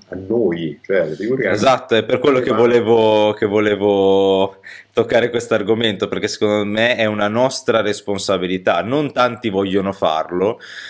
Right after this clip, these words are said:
Speaker 2: però se noi siamo così tanto appassionati, amiamo così tanto il nostro settore,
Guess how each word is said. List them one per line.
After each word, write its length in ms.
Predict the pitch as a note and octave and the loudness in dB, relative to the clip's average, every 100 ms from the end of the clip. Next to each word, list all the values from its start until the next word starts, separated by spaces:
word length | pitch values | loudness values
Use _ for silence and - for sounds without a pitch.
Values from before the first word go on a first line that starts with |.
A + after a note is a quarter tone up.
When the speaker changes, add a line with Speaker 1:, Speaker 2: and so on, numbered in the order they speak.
| - - | -20 -14
Speaker 2:
però 420 | - G2 A2 B2+ A#2 | -2 2 4 4 2
se 180 | - A2 | 0 0
noi 160 | A#2+ | 0
siamo 320 | B2 A2+ G#2+ | 0 0 -2
così 400 | A2 B2+ G#2 B2 | -2 -2 0 -4
tanto 320 | - A#2+ A#2+ A#2 | -2 -2 -2 -4
appassionati, 680 | A2+ A2+ - A2+ A2 G2+ | -2 -2 -2 -2 -2 -2
amiamo 360 | G2 G2+ G2+ G2+ | -2 -2 -2 -4
così 340 | G2 G2 G2+ | -2 -4 -4
tanto 300 | - A2 A2 | -2 -2 -2
il 60 | G#2+ | -6
nostro 260 | G#2+ - C#3 | -6 -6 -6
settore, 720 | - G2+ A#2 A#2+ C3 B2+ | -6 -2 0 2 2 0